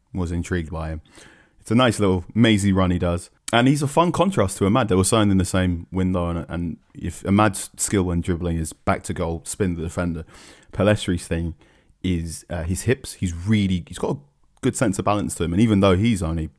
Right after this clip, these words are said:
five foot seven and not the, you know, s-,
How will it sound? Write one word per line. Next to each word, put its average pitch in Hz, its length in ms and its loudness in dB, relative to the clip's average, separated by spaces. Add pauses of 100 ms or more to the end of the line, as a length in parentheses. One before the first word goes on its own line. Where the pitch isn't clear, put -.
(120)
five 82 280 -6
foot - 160 -10
seven 85 360 -8
and 80 220 -8 (260)
not 85 260 -8
the, - 100 -10 (1300)
you 95 80 -6
know, 80 60 -8
s-, - 180 -12